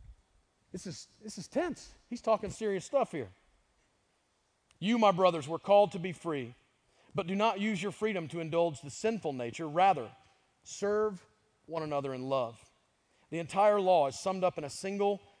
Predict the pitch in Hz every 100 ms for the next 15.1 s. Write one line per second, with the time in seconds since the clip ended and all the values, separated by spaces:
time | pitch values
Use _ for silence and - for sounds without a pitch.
0 | _ - 202 135 110 113 _ - 143 160
1 | 180 165 165 165 175 151 139 135 131 _
2 | _ - 135 123 131 - 104 104 _ _
3 | _ _ _ - 131 - 208 214 196 175
4 | 190 196 185 175 170 180 185 180 180 185
5 | 180 180 180 - _ - 135 156 - 139
6 | 92 - _ _ 117 120 151 143 131 120
7 | - 165 139 107 104 _ _ _ _ _
8 | _ - 123 127 127 104 113 98 120 _
9 | _ _ _ _ _ _ _ _ _ _
10 | _ - - 190 190 - 214 226 226 214
11 | - - 160 202 196 165 170 165 - 139
12 | 113 98 _ _ _ _ - 151 220 233
13 | 214 170 185 208 214 202 190 170 151 175
14 | 170 151 156 151 170 160 165 165 160 131